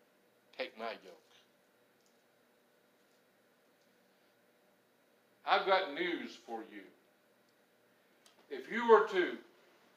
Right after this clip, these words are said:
put a cow on one side of a yoke and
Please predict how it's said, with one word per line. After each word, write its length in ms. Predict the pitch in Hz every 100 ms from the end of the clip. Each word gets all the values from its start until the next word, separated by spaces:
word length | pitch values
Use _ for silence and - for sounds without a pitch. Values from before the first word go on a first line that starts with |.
| - _
put 240 | 202 196 - - - _ _ _ _ _ _ _ _ _ - _ _ _ -
a 80 | 127 123 - - _ - - _ _ _ _ -
cow 300 | 226 214 202
on 320 | 175 160 147
one 240 | 196 202
side 380 | - 170 143 -
of 240 | 123 117 107 - _ -
a 60 | 120
yoke 400 | 117 120 117 - - _ _ _ _ _ _ _ _ - - _
and 480 | 165 165 156 135 -